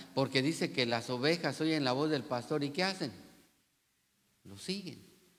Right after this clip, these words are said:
Entonces, cuando nosotros obedecemos cualquier instrucción, aunque esté mal, porque aquí algunos han de decir, "Ah, pero es que el pastor se está equivocando, me dijo esto y, y, y no entendió ni, ni cómo está el asunto". No, no, no, no, el, el pastor de parte de Dios no se equivoca.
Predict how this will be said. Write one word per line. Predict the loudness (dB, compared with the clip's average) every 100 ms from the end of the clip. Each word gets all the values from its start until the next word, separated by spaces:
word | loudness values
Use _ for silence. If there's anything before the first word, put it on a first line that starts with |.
| _ _ _
Entonces, | -8 -6 -2
cuando | -2 0
nosotros | 0 -2 -2 0
obedecemos | 4 6 4 4 4 4 4
cualquier | 2 4 6
instrucción, | 4 4 0 2 2
aunque | 2 4
esté | 4 4 0
mal, | 0 -2 -2 -4
porque | 0 2
aquí | 4 6
algunos | 6 4 0 2
han | 2 2
de |
decir, | 4 4 2 -2 -6 0
"Ah, | 4 6 6
pero | 2
es | 2
que | 0
el |
pastor | 2 2 0
se | 2
está | 2
equivocando, | 2 2 2 2 2
me | 0 0
dijo | 0 0
esto | 2 0
y, | -2
y, | -4 0 0 0 -2 -6 -6 -4
y |
no | -2
entendió | 0 0 0 0 0
ni, | 0 -2
ni | -2 -2
cómo | -2 -2
está | 0 2
el | 4
asunto". | 2 0 0
No, | 2 2
no, | 2
no, | 2 0
no, | 0 2 0
el, | -2 -6 -12 -12 -14 -4
el | -2 -2
pastor | -2 -6 -4 -2
de | 0
parte | 0 -2 -2
de | -6
Dios | -4
no | -4 -4
se | -6
equivoca. | -6 -6 -8